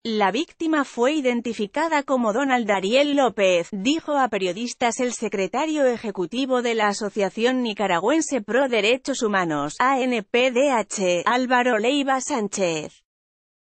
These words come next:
En Masaya el viernes por la noche se levantaron barricadas para enfrentar los saqueos y a atacantes, me informan sacerdotes de Masaya que la parroquia San Miguel está rodeada de antimotines.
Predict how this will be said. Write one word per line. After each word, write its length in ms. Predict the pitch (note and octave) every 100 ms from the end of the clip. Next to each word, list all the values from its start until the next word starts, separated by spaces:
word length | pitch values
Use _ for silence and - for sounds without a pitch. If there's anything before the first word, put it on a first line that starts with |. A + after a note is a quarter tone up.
| _ -
En 200 | A#3 A3
Masaya 600 | G3 - G#3 G#3+ G#3 G3
el 140 | F3
viernes 500 | G3+ B3+ A#3+ G3 F3+
por 160 | G#3 F#3
la 160 | E3
noche 440 | F3 D4+ - C#4 C4
se 160 | C4+
levantaron 720 | A3 F#3 D#3+ D#3 A3 D4+ D4
barricadas 720 | B3 G#3 G3+ - A#3 C#4+ C4+
para 240 | - B3+ A#3
enfrentar 640 | A3+ G#3+ G3 E3+ G#3 C4+
los 200 | B3+ A3+
saqueos 540 | A3+ F#3+ A3+ D4+ C#4+ C4
y 120 | B3
a 80 | G#3+
atacantes, 800 | G3+ F#3 A#3 D4 C#4+ B3+ A#3+ -
me 200 | A#3 A3+
informan 680 | G#3 F#3 - C#4+ D4 C#4 C4
sacerdotes 800 | A#3+ F#3 F#3 E3+ C4+ D4 C#4 B3
de 100 | A3+
Masaya 540 | G3+ - C#4+ D4 D4
que 140 | C#4
la 120 | B3 A3+
parroquia 640 | G#3 G3 D4 - C#4+ B3+
San 300 | B3+ A3 G3+
Miguel 400 | F#3+ F#3 C4+ C4+
está 320 | G#3+ - C#4
rodeada 560 | C#4+ A#3+ G3+ C#4 D4+ C#4
de 160 | B3+
antimotines. 1120 | A3 G3+ A3 G3+ G3+ A#3 G3 E3+ D#3+ D#3 -